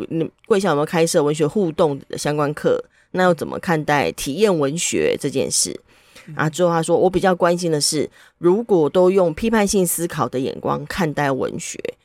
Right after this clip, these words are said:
Speaker 2: 嗯。
Speaker 1: 那孩子在阅读的时候就只会专注在思考剧情的逻辑，
Speaker 2: 嗯。
Speaker 1: 啊，那就失去了想象跟感受的空间了。
Speaker 2: 嗯。哦，
Speaker 1: 嗯，
Speaker 2: OK。
Speaker 1: 这是一个，
Speaker 2: 这个问题蛮，
Speaker 1: 呃，
Speaker 2: 蛮好的。
Speaker 1: 其实蛮重要的问题啊。
Speaker 2: 蛮，蛮好，蛮好。
Speaker 1: 对，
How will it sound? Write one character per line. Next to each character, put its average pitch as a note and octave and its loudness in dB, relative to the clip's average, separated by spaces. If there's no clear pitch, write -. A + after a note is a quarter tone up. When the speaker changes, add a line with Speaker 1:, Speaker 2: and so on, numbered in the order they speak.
Speaker 2:
嗯。 D#3+ -20
Speaker 1:
那 A3 2
孩 D#3+ 0
子 E3+ -2
在 F3 2
阅 F#3+ 2
读 C#3+ -6
的 D3 0
时 D3+ -4
候 D3+ -2
就 F#3+ 0
只 - -6
会 D#3 0
专 D3+ -2
注 D3 -2
在 C#3 -2
思 - -2
考 E3 -2
剧 F3+ -4
情 D#3+ -4
的 B2 0
逻 A2+ 0
辑， - -8
Speaker 2:
嗯。 F3 -12
Speaker 1:
啊， C#3+ -12
那 D#3 -6
就 D#3 -4
失 D3+ -2
去 D#3 -2
了 G#2+ 0
想 - -2
象 - -2
跟 E3 -2
感 - -10
受 D3+ 0
的 - -4
空 D#3 -4
间 C#3+ -6
了。 - -12
Speaker 2:
嗯。 D3+ -14
哦， C#3 -12
Speaker 1:
嗯， D3+ -14
Speaker 2:
OK。 D#3 -20
Speaker 1:
这 D#3 -8
是 D3+ -8
一 C#3+ -6
个， F#2 -4
Speaker 2:
这 G#3+ 2
个 G#3 2
问 F#3+ 4
题 C#3+ -4
蛮， A#2+ -6
Speaker 1:
呃， A#2 -10
Speaker 2:
蛮 B2+ -6
好 - -10
的。 - -20
Speaker 1:
其 B3+ -4
实 C#4+ 2
蛮 F#3+ 4
重 G#3 2
要 F3+ 4
的 E3 4
问 D#3+ 4
题 D#3 -4
啊。 D#3+ 0
Speaker 2:
蛮， F3+ 4
蛮 C#3+ -2
好， - -4
蛮 B2+ -10
好。 - -18
Speaker 1:
对， C#3+ -4